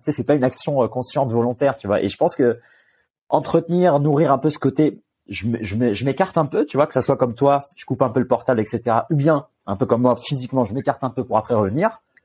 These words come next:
sans tomber dans l'extrême de <laughs> « viens, on se sépare pour, euh, se retrouver » et pff, avoir cette sensation de manque. Je pense qu'il y a, il y a, il y a une leçon à tirer là-dedans et, et, euh,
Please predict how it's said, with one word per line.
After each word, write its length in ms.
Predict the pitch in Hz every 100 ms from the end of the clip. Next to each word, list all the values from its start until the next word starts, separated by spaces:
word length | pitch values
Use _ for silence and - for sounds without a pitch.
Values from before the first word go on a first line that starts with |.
| _ _ _
sans 160 | 226 -
tomber 220 | 190 190
dans 80 | 160
l'extrême 440 | 156 - 175 165
de 140 | 139 135 -
<laughs> « 60 | - 143
viens, 280 | 107 151
on 40 | 165
se 120 | 147
sépare 420 | 151 131 143 -
pour, 180 | 123 117
euh, 40 | 120
se 100 | 135
retrouver » 580 | 127 127 127 135 131 98
et 40 |
pff, 280 | - - - - - _ -
avoir 240 | 110 135
cette 160 | 131 123
sensation 360 | 117 113 123
de 80 | 113
manque. 280 | 147 240 _ _ _ _ _
Je 60 | _
pense 180 | 165 175
qu'il 120 | 143
y 60 | 131
a, 140 | 117
il 80 | 107
y 60 |
a, 160 | 113 113
il 60 | 117
y 20 |
a 40 |
une 100 | 117
leçon 220 | 131 - 143
à 40 |
tirer 240 | - 123 131
là-dedans 340 | 110 117 147
et, 200 | 101 90 _ _ _ _ _ -
et, 220 | 95 101
euh, 540 | 95 92 90 87 80